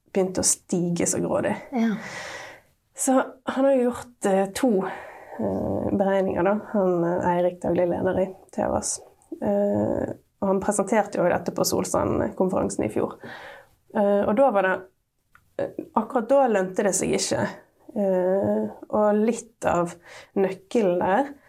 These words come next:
Speaker 1: det var jo faktisk, eh, rådgiverteamene, sant? For at jeg satt, jeg tror jeg brukte seksten timer til sammen på å på en måte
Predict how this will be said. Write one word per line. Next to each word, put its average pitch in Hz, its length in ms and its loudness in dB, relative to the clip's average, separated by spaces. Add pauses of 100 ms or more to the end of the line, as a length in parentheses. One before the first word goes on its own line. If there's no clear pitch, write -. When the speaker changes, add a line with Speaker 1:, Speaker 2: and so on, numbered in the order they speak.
(560)
Speaker 1:
det 226 160 -2
var 208 180 4
jo 180 80 4
faktisk, - 720 -2
eh, 175 300 0 (360)
rådgiverteamene, 185 1120 0
sant? 190 280 0
For - 180 0
at 196 140 -2 (260)
jeg 185 300 2
satt, - 680 -2
jeg 202 120 0
tror 190 460 0 (1120)
jeg 190 100 4
brukte 175 320 -2
seksten 180 840 0 (720)
timer 185 360 0
til 180 100 0
sammen 180 600 2 (340)
på - 100 -4
å 196 160 -2
på - 80 -4
en 175 60 -2
måte 175 360 -2